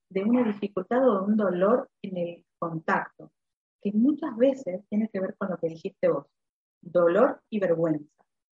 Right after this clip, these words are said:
Entonces habría que buscar en la persona que está sufriendo o que padece una rosácea,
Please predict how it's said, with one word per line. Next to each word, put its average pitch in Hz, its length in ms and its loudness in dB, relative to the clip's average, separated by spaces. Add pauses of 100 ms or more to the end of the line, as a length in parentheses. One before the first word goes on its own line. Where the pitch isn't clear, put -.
Entonces 185 420 -6
habría 180 460 -2
que 180 100 -6
buscar 190 580 0 (380)
en 165 120 -6
la 156 120 -4
persona 180 340 -4
que 175 80 -4
está 185 160 -2
sufriendo 202 800 0 (220)
o 165 120 -2
que 160 140 -6
padece 208 680 2
una 208 220 0
rosácea, 247 800 -2